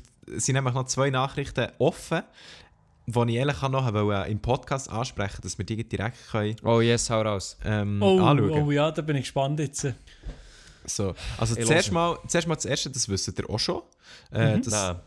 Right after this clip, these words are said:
Speaker 1: hey, hat jemand von euch reingeschrieben, und zwar ist es auch um unser Intro gegangen. Jemand hat uns nämlich geschrieben auf Insta,
Speaker 2: Ah.
Speaker 1: dass unser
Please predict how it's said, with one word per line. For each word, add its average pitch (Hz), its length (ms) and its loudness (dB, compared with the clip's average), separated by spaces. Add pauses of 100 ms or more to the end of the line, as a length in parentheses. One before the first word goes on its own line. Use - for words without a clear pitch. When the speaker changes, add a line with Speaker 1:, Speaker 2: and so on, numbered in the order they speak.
(340)
Speaker 1:
hey, 113 240 0
hat 104 140 -6
jemand 113 200 -4
von 110 160 0
euch 120 100 -2
reingeschrieben, 135 460 -2
und 110 160 -2
zwar 117 180 0
ist 113 120 -2
es - 60 -4
auch 120 120 0
um 101 120 -2 (120)
unser 110 300 -4
Intro 127 360 0
gegangen. 90 380 -6 (280)
Jemand - 200 -2
hat 117 120 2
uns - 160 -8
nämlich 120 260 -2
geschrieben 127 440 -2
auf 110 260 -2
Insta, 113 460 -2
Speaker 2:
Ah. 107 320 -4 (220)
Speaker 1:
dass 110 360 2
unser 123 220 0